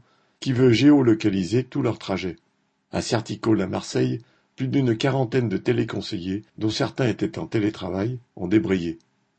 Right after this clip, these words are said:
Ceux qui étaient sur site se sont retrouvés sur le parvis de l'entreprise. Dans une bonne ambiance, pendant une heure, ils ont discuté de leurs problèmes, de la nécessité de réclamer des augmentations de salaire égales pour tous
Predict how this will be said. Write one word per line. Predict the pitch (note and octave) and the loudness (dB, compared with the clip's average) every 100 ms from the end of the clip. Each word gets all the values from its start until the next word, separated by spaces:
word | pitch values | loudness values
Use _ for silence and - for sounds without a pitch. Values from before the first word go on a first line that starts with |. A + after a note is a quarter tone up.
| _ | _
Ceux | - A#2 | -6 -4
qui | A2 G#2 | -2 -2
étaient | G2+ - | -2 -2
sur | - A2+ - | -4 -6 -6
site | C#3 C#3+ - | -6 -6 -8
se | - G#2 | -10 -8
sont | - | -4
retrouvés | G#2 A#2+ - A2+ A2+ | 0 -2 0 0 0
sur | G2+ F#2 | 0 -4
le | F#2+ | -2
parvis | A2+ G2+ A#2+ | -4 -4 -2
de | G#2+ | -2
l'entreprise. | G2+ F#2+ A2 - G2+ E2 - _ _ _ _ _ | -4 -6 -10 -6 -6 -6 -14 _ _ _ _ _
Dans | - F#2+ | -6 0
une | G#2 A2 | 4 6
bonne | A2+ C3 A#2 | 6 4 2
ambiance, | F2 F2+ F#2+ G#2 | 0 -2 -4 -8
pendant | - A2+ G2 G#2+ | -8 -4 0 0
une | C3 G#2 | 0 0
heure, | G#2 A2+ A#2 _ _ - | -2 -4 -10 _ _ -6
ils | A2+ | 0
ont | C#3+ | 0
discuté | C3+ - A#2+ A#2 | -2 -6 -4 -2
de | A#2+ | 2
leurs | G#2 F#2+ | 0 0
problèmes, | - F#2+ F#2+ A2 B2 - _ _ - | -4 -2 0 0 -4 -10 _ _ -4
de | F#3+ | 0
la | G3 | 2
nécessité | A2+ B2+ C#3+ - B2+ C3+ | 2 0 -4 -4 -2 -2
de | A2 | 0
réclamer | G2 G#2 A2 G#2+ - | -2 -2 -2 0 0
des | F#3 G2+ | 0 -2
augmentations | G2+ A2 G#2+ G2 A2+ | -2 -4 -4 -6 -6
de | G2 | -6
salaire | F2 G2+ F#2+ F#2 E2+ - | -6 -4 -2 -4 -6 -8
égales | B2 A2+ A2 | -2 0 0
pour | G2 F2 - | -2 -10 -6
tous | A2 G2+ - | -6 -6 -12